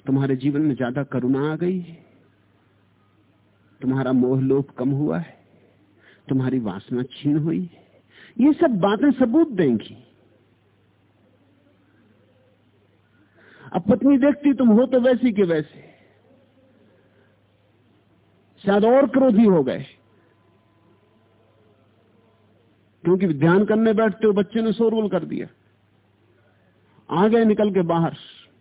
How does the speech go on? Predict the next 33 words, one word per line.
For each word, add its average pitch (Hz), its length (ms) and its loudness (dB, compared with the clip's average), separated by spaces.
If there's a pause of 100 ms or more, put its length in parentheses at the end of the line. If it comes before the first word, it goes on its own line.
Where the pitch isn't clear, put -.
(160)
दुर्वासा 180 540 0
ऋषि 180 300 -4
की 160 140 -4
भांति, - 380 -10 (2000)
तैयार 214 520 4
अभिशाप 190 520 0
देने 170 320 0
को, - 200 -18 (840)
जन्म 185 360 2
जन्म 208 260 4
तक 202 200 -4
के 202 100 2
लिए 202 160 2
नष्ट 190 240 -2
कर 180 180 -2
देने 185 220 0
की 165 120 -4
तैयारी। 135 440 -6 (840)
पत्नी 214 340 0
अगर 220 220 2
ये 262 200 4
देखेगी 160 460 0
तो 143 100 -4
उसे 139 180 -6
भरोसा 143 380 -4
नहीं 190 260 -2
आएगा - 440 -16 (580)
कि 139 100 -4
ये 131 80 0
सन्यास 147 460 -2
कुछ 117 200 -6
भिन्न 120 320 0
है। - 100 -14